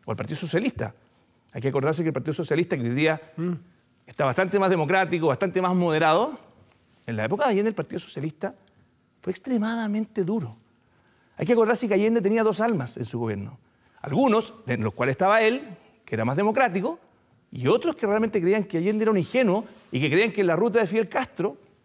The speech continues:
Speaker 1: era la ruta que había que seguir.
Speaker 2: ¿Se esbozan las palabras o en los textos de Chile Vamos el que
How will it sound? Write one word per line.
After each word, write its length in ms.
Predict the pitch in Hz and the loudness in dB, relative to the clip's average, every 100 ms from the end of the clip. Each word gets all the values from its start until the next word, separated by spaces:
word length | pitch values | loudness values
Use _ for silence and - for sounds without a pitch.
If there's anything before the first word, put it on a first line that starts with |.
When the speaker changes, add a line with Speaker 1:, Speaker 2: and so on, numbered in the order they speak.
| _ _ _ | _ _ _
Speaker 1:
era 140 | 240 | -2
la 120 | 262 233 | 0 0
ruta 240 | 269 269 | 0 0
que 80 | 247 | 2
había 140 | 262 | 0
que 60 | 240 | -2
seguir. 200 | 277 247 | -4 0
Speaker 2:
¿Se 100 | 233 | 0
esbozan 460 | 190 269 269 294 269 | 2 -2 -2 -4 -6
las 100 | - | -6
palabras 720 | _ 202 190 202 220 220 160 | _ -2 0 0 0 -4 -6
o 100 | 175 | -4
en 60 | 160 | -4
los 140 | 147 | -4
textos 400 | - 190 - 196 | -6 -6 -6 -4
de 220 | 180 175 | -2 -4
Chile 260 | - 185 175 | -4 -2 0
Vamos 440 | 180 220 233 196 | 2 4 2 0
el 240 | - 170 147 | -2 -2 -2
que 500 | - 180 175 180 | 0 2 4 0